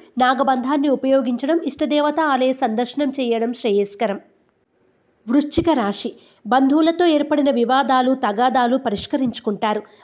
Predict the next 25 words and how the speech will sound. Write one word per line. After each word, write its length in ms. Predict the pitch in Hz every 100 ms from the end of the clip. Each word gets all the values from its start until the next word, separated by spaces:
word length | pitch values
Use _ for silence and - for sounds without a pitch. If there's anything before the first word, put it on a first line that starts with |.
| -
ఆరోగ్యం 440 | 233 254 214 285
పట్ల 280 | - 262 269
అప్రమత్తత 580 | 220 - 262 285 285 294
అవసరం. 380 | 262 208 - 233 - _ _
ప్రయాణాల్లో 540 | 254 247 269 302 269 262
తొందరపాటు 640 | 262 214 247 247 247 240
వద్దు. 340 | 214 175 220 - - -
ముఖ్యమైన 480 | 302 302 330 330 294
పనులు 380 | 294 247 247 262
నిదానంగా 640 | 262 240 233 220 214 269
పూర్తి 400 | 269 294 294 311
చేస్తారు. 400 | 226 - 220 208 - - - -
వృశ్చిక 360 | 269 277 330 330
రాశివారు 540 | 233 220 254 240 233
నాగసింధూరాన్ని 920 | 233 247 262 269 240 262 302 277 247
ధరించడం, 540 | 202 233 226 240 226
గోసేవ 560 | 233 214 240 240 320 302 294
చేయడం 320 | 233 226 247
శుభదాయకం. 680 | 262 214 208 196 196 196 190 _ _ _ _ _ _ _ _ _ _ -
ధనుస్సు 400 | 240 277 330 302
రాశి. 420 | 247 196 - - - _ -
రుణ 200 | 240 285
బాధలు 460 | 330 294 285 302 302
తప్పేలా 540 | 302 220 277 269 254
లేవు. 340 | 220 214 196